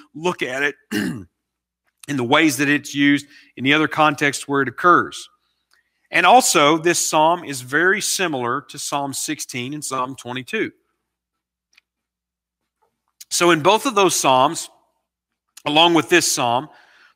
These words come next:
the righteous sufferer appears to be abandoned by God.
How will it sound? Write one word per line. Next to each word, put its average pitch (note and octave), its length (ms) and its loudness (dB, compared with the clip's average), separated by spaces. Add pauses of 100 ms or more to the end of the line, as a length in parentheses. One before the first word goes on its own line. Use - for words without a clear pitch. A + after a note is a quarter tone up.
the D#3+ 100 0
righteous F#3+ 520 2
sufferer C#3 580 0 (100)
appears F#3 480 -4
to F3+ 100 -16
be G3+ 140 -2
abandoned D3+ 500 -2
by D#3+ 140 2
God. A2+ 400 -6